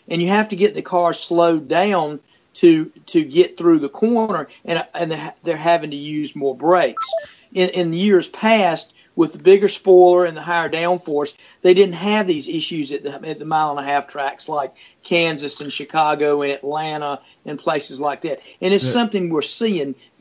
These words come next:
Speaker 1: seeing with that. And of course, like, like Richard, like Richard just stated,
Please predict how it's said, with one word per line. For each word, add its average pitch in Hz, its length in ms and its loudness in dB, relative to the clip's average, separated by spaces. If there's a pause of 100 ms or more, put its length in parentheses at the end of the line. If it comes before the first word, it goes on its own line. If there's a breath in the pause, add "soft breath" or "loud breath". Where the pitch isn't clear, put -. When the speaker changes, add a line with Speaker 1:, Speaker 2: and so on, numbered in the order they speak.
(180)
Speaker 1:
seeing 226 360 2
with 160 120 -4
that. 151 320 -2 (300 soft breath)
And 175 140 0
of - 60 -10
course, 185 280 4 (420 soft breath)
like, 165 380 0
like 175 440 -8
Richard, 165 400 0 (200)
like 156 240 -6
Richard 175 260 -2
just 139 160 -12
stated, 143 380 -2